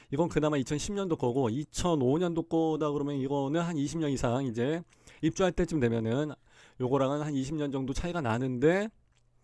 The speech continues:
요게 지금 십이억 오천을 가고 하니까, 그리고 이제 여기서는 좀 대형 평형이겠지만은, 이거는 십이억 팔천 가고,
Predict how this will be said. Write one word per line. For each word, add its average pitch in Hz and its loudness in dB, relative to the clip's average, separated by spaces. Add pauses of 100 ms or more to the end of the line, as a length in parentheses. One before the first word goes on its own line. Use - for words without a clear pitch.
(480)
요게 180 6
지금 180 -2
십이억 190 0
오천을 175 4
가고 143 0
하니까, 110 -4
그리고 127 -4
이제 127 -2
여기서는 123 -2
좀 127 -4
대형 131 0
평형이겠지만은, 131 -2 (1600)
이거는 131 -2
십이억 - -6
팔천 196 -2
가고, 113 -2